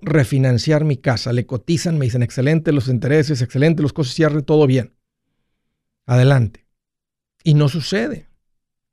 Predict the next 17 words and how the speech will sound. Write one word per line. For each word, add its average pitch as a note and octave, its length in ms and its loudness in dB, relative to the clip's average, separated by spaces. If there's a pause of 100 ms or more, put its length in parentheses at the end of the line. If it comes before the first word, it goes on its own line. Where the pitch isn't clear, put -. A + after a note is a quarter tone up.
(1040)
Laisa C#3 400 0
y - 20 0
mi D3+ 60 -2
equipo D3+ 320 -2
quiso D3+ 180 0
hacer C#3+ 160 0
lo C#3+ 120 0
mismo, C#3 520 2
refinanciar B2+ 640 0
su - 160 -6
préstamo. D#3 320 0
Dijo, C#3+ 160 0
"¿Cuánto D#3 240 0
tiempo E3+ 220 0
te - 60 -10
tomó, D3+ 240 2
Laisa?". C3+ 400 0